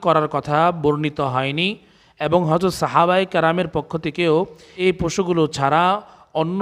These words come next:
কোনো পশুতে কোরবানি করার কথা বর্ণিত হয়নি। অতএব কোরবানি শুধু বৈধ হবে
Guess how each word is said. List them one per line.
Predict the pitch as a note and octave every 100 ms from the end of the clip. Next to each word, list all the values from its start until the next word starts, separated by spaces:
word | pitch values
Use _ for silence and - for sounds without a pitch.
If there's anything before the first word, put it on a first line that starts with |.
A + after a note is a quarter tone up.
| G3+
কোনো | F#3 E3+
পশুতে | D3 C#3+ D#3 C#3+ F#3
কোরবানি | F#3 D#3+ D3+ D3+ E3 F3+ F#3+ F3+
করার | E3 D3+
কথা | D3 C#3 D3+
বর্ণিত | C#3 C#3 C3+ C3
হয়নি। | A#2 A#2 A2+ A#2+ A#2 - _ _ _ -
অতএব | D3+ G3+ F3 F3+
কোরবানি | F#3+ F3 F3+ F#3+
শুধু | F3+ E3
বৈধ | D#3 D#3 D#3
হবে | D3+ D#3+